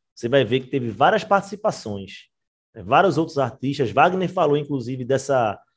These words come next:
dessa parte de mescla que ela fez, das músicas dela, com as, as regravações, enfim. E o que parece ser, o que tá bem claro, na verdade, né? Porque a gente, eu falo parece ser porque não existe uma confirmação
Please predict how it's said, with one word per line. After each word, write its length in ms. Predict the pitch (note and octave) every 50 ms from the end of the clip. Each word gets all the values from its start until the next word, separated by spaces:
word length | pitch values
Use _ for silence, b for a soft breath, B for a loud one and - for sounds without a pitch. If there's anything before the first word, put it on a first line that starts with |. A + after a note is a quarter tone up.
| _ _ _ _ -
dessa 200 | B2+ - - C#3+
parte 320 | - D#3 C#3+ - - C3+
de 100 | C3 D3+
mescla 560 | C#3+ C3 B2 B2 C3+ C#3 C3+ - - B2 A#2
que 100 | - -
ela 160 | B2 B2 A#2+
fez, 300 | A#2 - - A2+ A2+ G#2+
das 160 | A2 B2 A#2+ A2
músicas 480 | A#2 C3 D3 C#3+ C#3 - C#3 B2+ G#2
dela, 440 | G#2 G#2+ G#2+ G#2+ G#2 G2+ G2 F#2+ - _ _ _ _ _ _ _ _ _ _ _ _
com 760 | - C#3+ D3 E3+ F3+ F#3 F3+ E3+ D#3 C#3+ C3+ B2 A2+ G2+ - _ _ _ _ _ _ _ _ _
as, 240 | - B2+ B2 A#2 - -
as 160 | C3 B2 A2
regravações, 720 | B2+ B2 B2 C3 B2 A2+ - G2 - - B2 C3 C#3+ C3+ C#3
enfim. 380 | D#3 D3+ - - G#2 G2+ - _ _ _ _ _ _ _ _ _ -
E 340 | E3+ E3+ F#3 G#3 G3+ - - _ _ _ _ _ _ _ _ _ -
o 160 | A#3 A3 G#3+
que 140 | - - -
parece 440 | - F3 D#3 D3 C#3+ C#3 - C3
ser, 360 | - - - C#3 D3+ E3 F3 F3
o 40 |
que 100 | - -
tá 180 | - - D#3+ D3
bem 220 | C3 C#3+ F#3+ G3+
claro, 500 | G3 G3 - - B2 B2+ C3 D3 D#3+ C#3
na 140 | B2 B2 A#2+
verdade, 520 | G#2+ A2+ G2+ F#2 F#2+ G2+ G#2 B2 B2+ A2+ A2
né? 140 | G#2+ B2
Porque 320 | B2 _ A#2+ F#2+ - - A#2+
a 100 | A#2+ A#2
gente, 300 | A#2 B2+ B2+ A#2+ D3 - -
eu 100 | C3 A#2+
falo 220 | - C#3 C#3+ C#3
parece 400 | C#3+ D3 C#3+ C#3+ D3 C#3+ - D3
ser 240 | C#3+ - - D#3 D3+
porque 240 | D#3+ E3 - E3 E3
não 80 | E3+
existe 200 | E3 D3+ D3+ E3+
uma 120 | D#3+ F3 E3+
confirmação 960 | D3 - F3+ F3+ G3 G#3 A3 - - - - D#3+ E3 F3+ F#3+ G3+ G#3 G3+ G3+